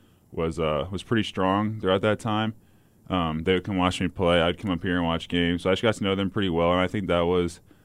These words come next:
a big deciding factor in why I wanted to come here. Um,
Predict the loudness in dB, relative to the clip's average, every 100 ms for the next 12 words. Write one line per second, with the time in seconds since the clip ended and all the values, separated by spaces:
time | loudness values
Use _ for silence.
0 | _ _ _ _ 2 4 4 4 2 4
1 | 2 2 2 2 0 0 0 0 0 -2
2 | -4 0 2 2 0 -2 -4 -4 -2 0
3 | -2 -4 -10 -6 -4 -4 -6